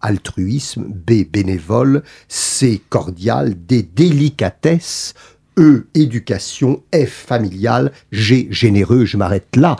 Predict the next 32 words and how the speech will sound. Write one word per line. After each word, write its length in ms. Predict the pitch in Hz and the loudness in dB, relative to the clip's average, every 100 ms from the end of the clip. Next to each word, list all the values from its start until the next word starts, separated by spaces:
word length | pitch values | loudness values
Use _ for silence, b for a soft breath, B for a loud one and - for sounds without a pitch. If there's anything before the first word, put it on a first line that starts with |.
| B B | B B
Mais 80 | 113 | -2
si 160 | 107 113 | 0 0
vous 60 | |
voulez, 180 | 123 135 B - | 2 0 B -6
c'est 240 | - 123 | 0 0
vrai 300 | 101 160 202 | 2 0 0
que 100 | 120 | -4
l'amopa, 520 | 104 101 95 120 98 | -2 -2 -2 -2 -2
et 60 | 90 | 0
là 160 | 104 | -2
je 140 | 82 87 87 | -4 -8 -10
me 100 | 90 | -12
suis 140 | - | -10
permis 300 | - 98 110 | -4 -2 -2
de 40 | 92 | -2
vous 180 | 92 | -2
interrompre, 480 | 104 - 98 147 - | -4 -2 0 0 0
mais 100 | 104 | -6
pour 180 | 92 92 | -8 -6
la 100 | 92 | -6
bonne 240 | 85 92 92 | -4 -6 -2
cause, 340 | 196 208 135 B B _ | 0 2 0 B B _
que 80 | - | 0
l'amopa, 560 | 120 131 104 - 143 147 | 2 0 -4 -4 -4 -4
c'est 240 | - 120 | -4 -8
quel-, 220 | - 110 98 - | -4 -4 -6 -10
c'est 180 | - 135 | -2 0
vraiment 340 | 110 117 143 | 2 0 0
le 200 | 127 113 | 0 -4
cœur 420 | - - 180 - | -2 2 2 0
qui 120 | - - | -10 -8
parle 400 | - 117 135 | -4 0 0